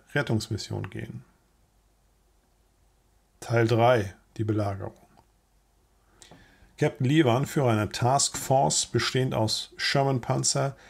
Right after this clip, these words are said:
des dreiundzwanzigsten U-S-Panzerbataillons und Halbkettenfahrzeuge des siebzehnten U-S-Panzerinfanteriebataillons. Sie bildeten die Speerspitze der zwölften U-S-Panzerdivision und waren mit der gefährlichen Aufgabe betraut,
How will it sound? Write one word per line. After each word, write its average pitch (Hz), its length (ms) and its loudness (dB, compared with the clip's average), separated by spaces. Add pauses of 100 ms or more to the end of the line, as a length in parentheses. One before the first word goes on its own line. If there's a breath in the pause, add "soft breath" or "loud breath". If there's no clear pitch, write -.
(220 loud breath)
des 117 200 0
dreiundzwanzigsten 127 920 2
U-S-Panzerbataillons 127 1300 -2 (380 soft breath)
und 110 180 0
Halbkettenfahrzeuge 135 1300 2 (340 soft breath)
des 113 160 2
siebzehnten 131 640 0
U-S-Panzerinfanteriebataillons. 123 2000 -2 (600 soft breath)
Sie - 140 -4
bildeten 147 320 4
die 123 80 4
Speerspitze 143 800 -2
der 120 140 0
zwölften 127 420 0
U-S-Panzerdivision 117 1200 -2 (440 loud breath)
und 113 140 4
waren 127 200 8
mit 127 120 4
der 117 80 6
gefährlichen 131 560 2
Aufgabe 131 640 0
betraut, 123 680 -4